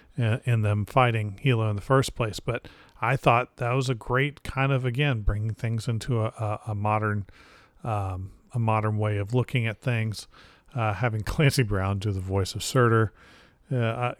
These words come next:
give him as much work as you can, 'cause that, that dude is a legend. Um,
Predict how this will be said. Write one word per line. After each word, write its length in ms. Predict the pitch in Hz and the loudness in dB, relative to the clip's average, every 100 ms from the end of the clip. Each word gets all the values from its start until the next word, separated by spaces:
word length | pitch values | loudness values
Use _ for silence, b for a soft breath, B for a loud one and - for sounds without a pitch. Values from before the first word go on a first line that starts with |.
| 117 | 2
give 220 | 143 120 | 4 6
him 220 | 139 117 | 4 4
as 140 | 104 | 2
much 440 | 107 107 104 - - | 4 2 2 -2 0
work 340 | 113 104 - | 2 2 0
as 400 | 123 107 104 101 | -4 -2 -2 -2
you 100 | 107 | -4
can, 440 | 101 - 101 95 98 | -6 -4 -4 -4 -6
'cause 240 | - 110 | -6 -4
that, 240 | 107 107 104 - | -2 -4 -4 -6
that 220 | 113 107 | -6 -4
dude 260 | 107 104 | -4 -2
is 160 | 104 101 | -4 -6
a 60 | 101 | -6
legend. 540 | 107 107 104 101 104 b b b b b b | -4 -4 -2 -6 -8 b b b b b b
Um, 480 | 117 101 95 95 95 | -2 0 0 -2 -6